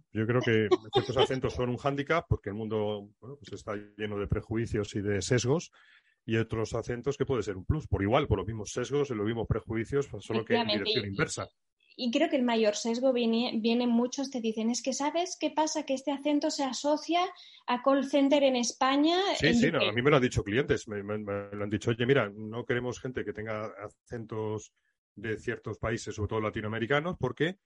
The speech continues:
Speaker 1: eh, se asocia a call center, se asocia a que te van a vender una tarjeta de crédito
Speaker 2: Luego,
Speaker 1: o
Speaker 2: me,
Speaker 1: un
Speaker 2: lo que yo
Speaker 1: móvil".
Speaker 2: siem-, lo que yo siempre cuento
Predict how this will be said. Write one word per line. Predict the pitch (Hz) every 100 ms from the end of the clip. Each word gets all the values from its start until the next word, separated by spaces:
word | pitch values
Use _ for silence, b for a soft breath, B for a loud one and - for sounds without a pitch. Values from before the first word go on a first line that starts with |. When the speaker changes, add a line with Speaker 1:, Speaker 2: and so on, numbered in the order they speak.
| _ _ _ _
Speaker 1:
eh, | 110 110
se | - 110
asocia | - 123 135
a | 127
call | 120
center, | - 147 143 165 170
se | 120
asocia | 104 135 120 143
a |
que | 143
te | 113
van | 113
a | 123
vender | 123 120 143
una | 143 135 110
tarjeta | - - 104
de | 101
crédito | 98 151 123 98 90 _ _ _ _ -
Speaker 2:
Luego, | 254 247
Speaker 1:
o | 330
Speaker 2:
me, | 254
Speaker 1:
un | 214
Speaker 2:
lo | 202
que | 214
yo | 214
Speaker 1:
móvil". | 170 240
Speaker 2:
siem-, | 262 _ _ _ _ - -
lo | 240
que | 226
yo | 214
siempre | 220 262 233 208
cuento | 214 226 202 190